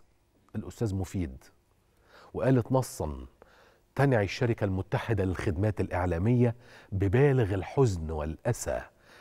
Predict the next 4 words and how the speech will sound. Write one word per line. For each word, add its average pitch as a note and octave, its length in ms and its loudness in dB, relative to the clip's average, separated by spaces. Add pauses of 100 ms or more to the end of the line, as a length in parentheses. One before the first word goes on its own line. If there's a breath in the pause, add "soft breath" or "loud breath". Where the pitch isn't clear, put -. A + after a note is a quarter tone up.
(160 loud breath)
الإعلامي A2+ 640 2
الكبير F#2+ 920 2 (280)
مفيد G2+ 420 0
فوزي C#2 480 -2